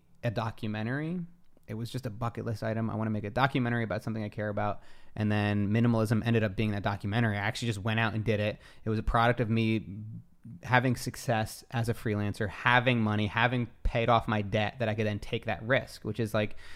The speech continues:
it's a risk of time. And it's a risk that, like, maybe nobody's gonna watch this thing. Like, there was a very real chance that nobody would have seen that documentary, or it never would have gotten finished. But, uh, I, I had, uh, some runway there that I was able to do it.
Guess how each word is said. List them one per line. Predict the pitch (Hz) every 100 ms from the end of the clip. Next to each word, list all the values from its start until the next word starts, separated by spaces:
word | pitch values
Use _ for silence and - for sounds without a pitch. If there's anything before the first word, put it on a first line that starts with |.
| -
it's | -
a | 131
risk | 147 -
of | 131
time. | - 160 107 104 117 - - -
And | 123 120
it's | 113
a |
risk | 120 131 135
that, | 123
like, | 123 110 - - - - _
maybe | 120 127 139
nobody's | 139 131
gonna | 135
watch | 123 127 -
this | 110 -
thing. | - 113 123
Like, | - 113
there |
was | 190
a | 175
very | 127 113 151 160
real | 143 147
chance | 120 131 110 107
that | 110
nobody | 107 120 139 139
would | 131
have | 113
seen | - 107
that | 104
documentary, | 104 - 104 107 110
or | 107 127 123
it | 113
never | 113 110
would | 101
have | 107
gotten | - -
finished. | - - - - - - - - - -
But, | 117 113 - -
uh, | 117 113 110 107 92
I, | 117 117
I |
had, | 113 123 127 113 - - - -
uh, | 123 110 - - -
some | 143 113 113
runway | 139 110 101
there | - 73 120 127
that | 127 110
I |
was | 104
able | 110 107 107
to | 104
do | 101 123
it. | 160 -